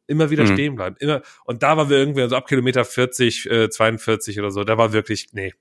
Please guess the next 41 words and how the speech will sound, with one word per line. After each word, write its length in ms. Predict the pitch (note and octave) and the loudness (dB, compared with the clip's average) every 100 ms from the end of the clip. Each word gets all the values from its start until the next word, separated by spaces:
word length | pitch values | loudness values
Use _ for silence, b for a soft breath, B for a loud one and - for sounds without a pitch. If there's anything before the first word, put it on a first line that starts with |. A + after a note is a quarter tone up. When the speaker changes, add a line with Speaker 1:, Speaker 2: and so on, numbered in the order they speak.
| _ | _
Speaker 1:
Da 220 | B2 C3+ | 0 2
haben 160 | C#3+ C#3 | 2 0
wir 100 | A2+ | 0
wirklich, 280 | B2 B2+ - | 0 -2 0
da 120 | B2+ | 2
haben 120 | C3+ | 2
wir 60 | A#2+ | 0
echt 120 | A#2 | -2
keinen 160 | A#2 | -4
Bock 160 | A2+ - | -4 -4
mehr 100 | G#2+ | -4
gehabt. 340 | G2 F#2 - | -2 -4 -6
Und 360 | - A2+ G#2 G#2 | -6 -4 -4 -4
wir 120 | A2+ | -2
dachten, 240 | A#2 B2 B2+ | 0 0 0
jetzt 160 | B2 | 2
aber 220 | D#3+ D3 B2+ - | 2 2 0 -2
abzubrechen 420 | - - C#3+ C3 | -2 0 0 0
ist 100 | A#2+ | -2
auch 160 | B2 - | -4 -4
Quatsch. 320 | - C#3+ - B B - | -4 -4 -6 B B 0
Speaker 2:
Ja, 80 | |
Speaker 1:
Und 60 | G2+ | 2
haben 60 | B2 | 2
dann 80 | D#3 | 2
Speaker 2:
natürlich. 160 | E3+ | 2
Speaker 1:
durchgezogen, 600 | C3+ D#3 - D#3 D#3 C#3+ | 2 0 0 -2 0 0
bis 220 | A#2 E3+ - | 0 -2 0
wir 80 | |
in 80 | D3+ | 0
die 160 | C#3+ B2+ | -2 -2
Altstadt 460 | A#2+ D3 - C#3 | -2 0 0 -2
in 40 | B2 | -4
Düsseldorf 440 | B2+ C#3 B2+ B2+ | -6 0 0 0
dann 160 | - A2+ | 0 0
gelandet 340 | G#2 A2 C3 | 0 0 0
sind 320 | B2 B2 C3 | 0 0 -2
und 140 | - A2+ | -4 -4
sind 200 | B2 B2 | -2 2
dann, 220 | A2+ A#2 | 2 2
ähm, 300 | A2+ G#2+ G#2+ | 2 2 0